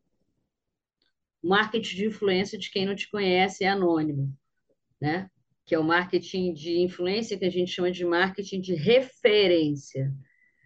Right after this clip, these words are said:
Por exemplo, você vai viajar, aí você entra num portal lá de viagem, e aí você tem lá aquele hotel, tem não sei quantas avaliações cinco estrelas, e o outro que você tinha pensado em ir, tem umas av-, uma avaliação muito pior.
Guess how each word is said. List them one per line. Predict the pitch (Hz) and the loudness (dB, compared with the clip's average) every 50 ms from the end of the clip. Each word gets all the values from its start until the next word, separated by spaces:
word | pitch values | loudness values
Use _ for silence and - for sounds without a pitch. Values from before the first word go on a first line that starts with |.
| _ _ _ - | _ _ _ 0
Por | 185 190 | 4 4
exemplo, | 196 196 190 196 175 156 131 151 | 4 4 4 2 2 0 0 -2
você | 156 165 160 - | -4 -4 -2 -2
vai | 170 165 165 165 160 | 0 2 2 2 2
viajar, | 147 185 190 180 185 180 160 180 175 175 190 226 262 262 _ _ _ _ _ _ _ _ _ _ _ _ _ _ _ | 2 2 4 4 4 2 2 2 2 2 2 0 -2 -8 _ _ _ _ _ _ _ _ _ _ _ _ _ _ _
aí | - 151 175 | -8 -8 -8
você | 180 - 190 | -8 -6 -6
entra | 185 185 190 185 190 185 | -4 -4 -4 -4 -6 -8
num | 190 196 196 | -6 -8 -6
portal | 190 - 185 180 - - - 180 170 170 170 165 | -2 0 0 0 -2 0 2 2 4 4 4 2
lá | 165 160 165 | 2 0 0
de | 165 165 | -2 -4
viagem, | 165 190 214 196 190 185 190 202 214 214 247 262 262 - _ _ _ _ _ _ _ _ | -2 0 2 4 6 6 4 2 0 -4 -8 -10 -12 -14 _ _ _ _ _ _ _ _
e | 156 180 | -2 0
aí | 180 185 | 0 0
você | 180 190 208 196 208 208 | 0 0 -2 -2 -4 -6
tem | 208 - 214 202 | -6 -4 -6 -4
lá | 196 190 175 165 156 151 | -2 0 0 0 0 -2
aquele | 147 147 - 196 202 214 | -4 -2 -2 0 0 2
hotel, | 208 202 202 - 202 180 185 190 196 214 226 254 262 262 - _ _ _ _ - | 0 -2 -2 0 2 4 4 4 4 2 0 -4 -6 -10 -12 _ _ _ _ -8
tem | 170 185 | -6 -4
não | 190 196 | -4 -4
sei | 190 - 196 180 | -2 -2 -2 -2
quantas | 185 208 208 220 214 208 196 | -2 -4 -4 -4 -4 -4 -2
avaliações | 220 214 202 202 190 202 196 190 190 196 - 208 208 208 214 208 | -2 2 2 2 4 4 2 2 2 2 2 0 0 -4 -8 -8
cinco | - 214 214 214 - | -8 -8 -8 -8 -10
estrelas, | 214 208 - - 208 185 190 202 208 220 233 240 233 220 | -10 -10 -6 -4 0 0 2 2 2 2 0 0 -2 -2
e | 233 226 | 0 2
o | 220 | 6
outro | 208 202 208 220 247 240 226 220 | 6 8 8 6 4 2 -2 -8
que | - - 220 214 196 - | -10 -8 -8 -8 -6 -2
você | - 202 196 - - | -2 -2 -2 -2 -8
tinha | - - 262 262 269 | -4 -2 -2 -2 -2
pensado | - 247 226 226 - - 202 180 175 175 185 202 | -2 -4 -4 -4 -2 0 2 2 2 0 0 -4
em | 202 214 226 240 262 294 | -4 -4 -4 -4 -4 -6
ir, | 294 - _ _ _ _ _ _ _ _ | -8 -12 _ _ _ _ _ _ _ _
tem | - 180 190 | -2 -2 0
umas | 214 214 208 196 | 0 0 0 0
av-, | 220 208 208 - | 0 -2 -2 -4
uma | - 196 196 | -2 -2 0
avaliação | 190 208 196 196 202 190 185 196 190 - 220 214 214 208 | 2 2 2 4 4 4 4 2 0 -4 -6 -6 -4 -4
muito | 226 254 285 269 - | -4 -4 -6 -4 -2
pior. | 294 269 233 190 160 151 139 - | 0 2 4 4 2 0 -2 -6